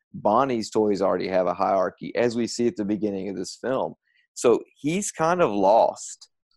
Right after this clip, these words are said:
And I think this is about Woody finding his identity where he's had it before. And so he has this existential crisis, this kind of, uh,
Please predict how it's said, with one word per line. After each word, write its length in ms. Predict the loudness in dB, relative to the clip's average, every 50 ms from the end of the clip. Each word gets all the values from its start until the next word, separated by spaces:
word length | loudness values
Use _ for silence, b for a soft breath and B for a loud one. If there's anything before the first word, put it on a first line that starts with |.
| _ _ _ _ -2
And 120 | 0 2 2
I 100 | 2 2
think 260 | 0 -2 -2 -2 0
this 220 | -2 -2 -2 -4
is 100 | -4 -2
about 500 | -2 -2 -2 0 0 0 2 2 0 0 -4 _ _ _ _ _ _ _ _ _ _ _ _ _
Woody 640 | -12 -8 -2 2 4 6 6 6 4 2 -2 -4 -6 -4 _
finding 380 | 0 2 2 0 -2 -4 -6 -8
his 340 | -6 -2 0 0 2 4 4
identity 800 | 4 4 4 0 -2 -4 -4 -6 -6 -6 -6 -4 -6 -6 -8 _ _ _ _ _ _ _
where 160 | -2 0 0 0
he's 240 | 0 -2 -6 -6
had 320 | -4 0 2 4 4 4 4
it 140 | 2 -2 -2
before. 580 | -6 -6 -6 -4 -2 0 2 4 4 4 2
And 200 | 0 -2 -6 -6
so 160 | -2 -2 -2
he 200 | -2 0 0 0
has 260 | 2 4 2 2 2 -2
this 320 | -4 -4 -4 -6 -14 -20 _ _ _ _ _ _ _ _ _ -2
existential 840 | -2 -2 -2 -4 -6 -6 -6 -6 -6 -6 -4 -4 -2 -2 -2 -2
crisis, 760 | -2 0 2 2 2 2 2 0 -4 -6 -6 -6 -8 -14 -16 -18 _ _ _ _ _ _ _ -10
this 160 | -8 -8 -8
kind 240 | -6 -4 -4 -2 -2
of, 160 | -4 -4 -6
uh, 40 | -8